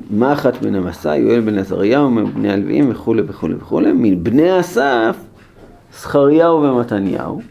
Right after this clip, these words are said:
לא אסף, אבל הבנים שלו היו שם, זכריהו ומתניהו,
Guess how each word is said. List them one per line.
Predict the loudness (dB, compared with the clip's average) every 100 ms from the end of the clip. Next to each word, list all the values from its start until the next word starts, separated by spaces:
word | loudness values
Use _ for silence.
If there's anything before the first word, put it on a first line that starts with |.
| -20 _ _ _ _ -10
לא | -2 -2
אסף, | 0 -2 0 -2 -4 -12 -20 -20 -10
אבל | -4 0
הבנים | 2 4 2 2
שלו | -2 -4 -10 -20 -20 -20 -20 -20 -12 -2
היו | 0 0
שם, | -4 -4 -4 -6 -14 -20 -10
זכריהו | -4 -2 2 0 0
ומתניהו, | -6 -8 -10 -8 -8 -6 -6